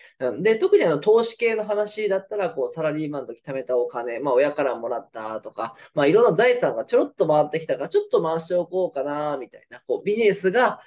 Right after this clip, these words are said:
うまくいかなかった時のために保険をかけていこうと、そういう人いるんですけども、うん、そういうことをやってる人ほどうまくいかないですよね。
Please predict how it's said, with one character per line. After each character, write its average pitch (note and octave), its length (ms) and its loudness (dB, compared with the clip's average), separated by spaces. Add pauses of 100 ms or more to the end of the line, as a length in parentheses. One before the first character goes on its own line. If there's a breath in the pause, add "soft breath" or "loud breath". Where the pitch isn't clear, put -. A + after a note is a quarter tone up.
(120)
う E3 60 -8
ま F#3 140 2
く D#3+ 100 -4
い C#3 120 0
か A3 120 -6
な B3 120 -4
か B3 100 -2
っ B3 80 -2
た A#3 120 -2
時 B3+ 200 -4
の B3 80 -2
た B3 120 0
め B3 100 -2
に F#3 60 -6
保 D3 120 -2
険 A3 240 -6
を G3+ 60 -6
か G#3 100 -16
け G3 100 -4
て C3+ 120 -2
い G#2 60 -10
こ B2 160 -4
う - 40 -6
と、 - 140 -10
そ C#4 120 -4
う D4+ 40 0
い - 20 -2
う - 20 -8
人 - 200 -2
い D3+ 80 0
る E3 100 0
ん C3+ 80 -6
で F#2 60 -12
す - 80 -20
け E2 80 -14
ど G2+ 120 -8
も、 A2+ 300 -6 (300 soft breath)
う - 220 -4
ん、 - 40 -20
そ - 120 -6
う F#4 40 0
い - 20 -2
う - 20 -20
こ G#4 100 4
と F#4+ 80 2
を - 20 6
や D#3+ 120 4
っ - 80 -8
て A#3+ 100 0
る C4+ 80 -2
人 E4+ 160 -6
ほ E4+ 100 -2
ど G#3+ 140 4
う D#3 40 2
ま E3 140 -2
く G#2+ 100 -6
い - 60 -8
か A#2 120 -16
な A#2+ 140 -8
い - 40 -10
で - 80 -20 (100)
す - 180 -20
よ C3 60 -10
ね。 C#3+ 260 -2